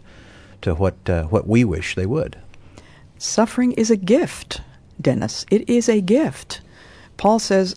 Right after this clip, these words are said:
Speaker 2: "Unto us it is given not only to believe, but also to suffer."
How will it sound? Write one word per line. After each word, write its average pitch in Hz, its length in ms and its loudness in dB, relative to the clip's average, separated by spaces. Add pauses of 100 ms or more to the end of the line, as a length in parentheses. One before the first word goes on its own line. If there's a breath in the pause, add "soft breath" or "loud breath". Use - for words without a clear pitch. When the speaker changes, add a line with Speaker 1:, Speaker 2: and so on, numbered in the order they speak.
Speaker 2:
"Unto 214 300 2
us 185 220 0
it 165 100 -4
is 147 140 -2
given 160 800 4
not 170 200 0
only 185 460 4
to 147 120 -8
believe, 147 840 -2 (720 soft breath)
but 175 160 4
also 202 280 2
to 185 120 -6
suffer." - 600 -4